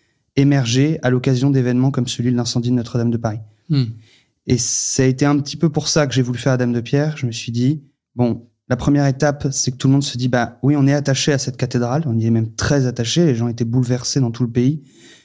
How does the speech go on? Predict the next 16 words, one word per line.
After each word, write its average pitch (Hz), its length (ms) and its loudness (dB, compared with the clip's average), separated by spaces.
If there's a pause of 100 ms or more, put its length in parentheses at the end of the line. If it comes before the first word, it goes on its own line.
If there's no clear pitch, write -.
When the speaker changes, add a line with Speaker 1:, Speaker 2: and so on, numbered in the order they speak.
(140)
Speaker 1:
et 113 60 2
même, 120 180 2
euh, 104 140 -2
dans, 104 200 -2
dans 110 120 -2
le 110 80 0
monde 110 160 2
entier. 135 340 -2 (580)
La 123 60 2
deuxième 127 300 2
étape, 143 260 -2
c'est - 240 -2
de 113 140 0
connaître 131 360 2
son 123 200 0
histoire 139 440 -6